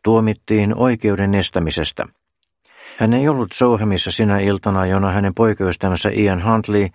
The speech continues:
tappoi kaksi kymmenenvuotiasta tyttöä,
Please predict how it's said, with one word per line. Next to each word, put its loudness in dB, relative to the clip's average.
tappoi -2
kaksi -2
kymmenenvuotiasta 0
tyttöä, 0